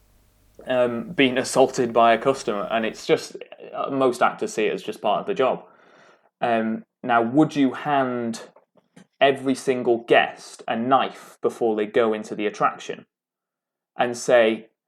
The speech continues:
"Hey, can you try not to stab anyone, even if it's by accident, please?"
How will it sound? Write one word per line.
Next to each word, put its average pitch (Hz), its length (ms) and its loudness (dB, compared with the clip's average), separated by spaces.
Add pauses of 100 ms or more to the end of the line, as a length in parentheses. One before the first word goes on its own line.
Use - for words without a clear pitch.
"Hey, 123 480 0 (400)
can 131 200 -6
you 127 100 -2
try 131 460 -2
not 123 260 -4
to - 80 -10
stab 131 360 2
anyone, 107 380 -6 (100)
even 135 380 0
if 120 140 -6
it's - 140 -4
by 117 180 0
accident, 107 580 -6
please?" 92 440 -8